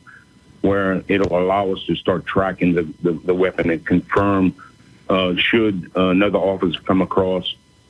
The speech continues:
uh, an individual with a firearm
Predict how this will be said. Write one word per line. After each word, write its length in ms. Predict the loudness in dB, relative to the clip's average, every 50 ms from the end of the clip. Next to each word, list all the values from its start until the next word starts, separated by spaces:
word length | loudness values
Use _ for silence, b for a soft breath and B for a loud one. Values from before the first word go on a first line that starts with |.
| _ _ _ _ _ _ -6 -2
uh, 220 | 0 0 0 0
an 200 | 0 2 2 2
individual 500 | 2 2 2 2 2 2 2 2 0 0 0
with 160 | 0 -2 -4
a 40 | -4
firearm 680 | -2 -2 0 0 0 0 0 0 0 0 0 0 -2